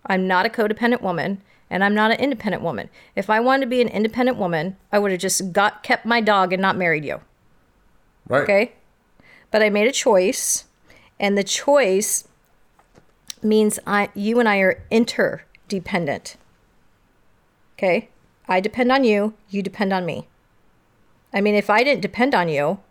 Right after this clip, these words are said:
Speaker 1: y-, you could just come and go as you please and, and have no responsibilities and vice versa. But then the code-, the codependent wife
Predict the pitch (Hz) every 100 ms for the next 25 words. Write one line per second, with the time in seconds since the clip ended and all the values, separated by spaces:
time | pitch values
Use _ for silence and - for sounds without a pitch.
0 | _ _ _ _ _ _ _ _ _ _
1 | _ _ - - - - 220 262 269 196
2 | 196 - 240 214 190 220 240 185 185 226
3 | 226 262 226 202 196 185 190 190 202 190
4 | 196 285 - 165 160 165 143 160 180 190
5 | 170 165 - 233 - - - _ _ _
6 | _ _ _ _ _ - 208 220 208 190
7 | - 339 - - 202 196 190 - 381 494
8 | 494 247 185 175 175 165 67 - - -